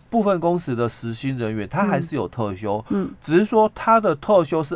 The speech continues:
Speaker 1: 按比例算，按比例算哦。
Speaker 2: 嗯。
Speaker 1: 所以他按比例算出来的时候，他的特休哦，
Speaker 2: 嗯。
Speaker 1: 他也是哦，哦，以，以我们讲的哦，那个几天
Speaker 2: 嗯。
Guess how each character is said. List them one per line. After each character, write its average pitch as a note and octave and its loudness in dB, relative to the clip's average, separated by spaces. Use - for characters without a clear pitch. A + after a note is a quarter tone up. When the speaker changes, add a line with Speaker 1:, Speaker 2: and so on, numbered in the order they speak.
Speaker 1:
按 D#3 0
比 F#2+ -8
例 A2+ -4
算， - -4
按 F3+ 0
比 G#2+ -6
例 A2+ -4
算 A#2+ -2
哦。 A#2 2
Speaker 2:
嗯。 F3+ -2
Speaker 1:
所 C4+ 2
以 C#4 0
他 C4+ 0
按 A#3+ 4
比 C#3 -2
例 G3+ 0
算 G#3 0
出 G3 -4
来 D#3 6
的 B2+ 0
时 B2 -6
候， C#3+ 2
他 G3+ 0
的 F3 -2
特 F3+ 2
休 C#3+ 2
哦， C#3+ 6
Speaker 2:
嗯。 F#3 -2
Speaker 1:
他 G3+ 0
也 C#3 -2
是 - -10
哦， C3 2
哦， A#2 0
以， C3 -8
以 A#2+ -2
我 B2 0
们 C3 -2
讲 G#2+ 0
的 A2 -2
哦， B2 4
那 D#3 -4
个 A2+ 0
几 A2+ -8
天 D3 -2
Speaker 2:
嗯。 F#3+ -2